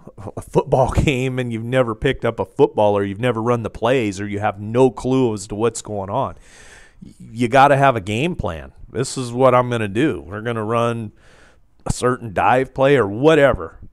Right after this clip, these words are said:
And once again, if you're not a football fan and you're not an American and all these, uh, oh, cliches are going over your head, I'm sorry. Um,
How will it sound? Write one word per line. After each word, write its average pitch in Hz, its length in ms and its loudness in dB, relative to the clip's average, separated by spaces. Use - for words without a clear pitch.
And 101 260 -6
once 139 260 -4
again, 131 260 -2
if 113 200 -6
you're 101 460 -4
not 123 320 4
a - 60 2
football 151 480 4
fan 143 480 2
and 92 140 -8
you're 87 100 -10
not 120 320 0
an 127 120 -2
American 135 560 -4
and 95 260 -8
all 127 320 2
these, 127 380 -2
uh, 101 300 2
oh, 90 520 -4
cliches 143 520 4
are 127 60 -4
going 131 260 -2
over 131 160 0
your 110 120 -2
head, 131 360 2
I'm 107 160 -4
sorry. 98 560 0
Um, 104 360 -10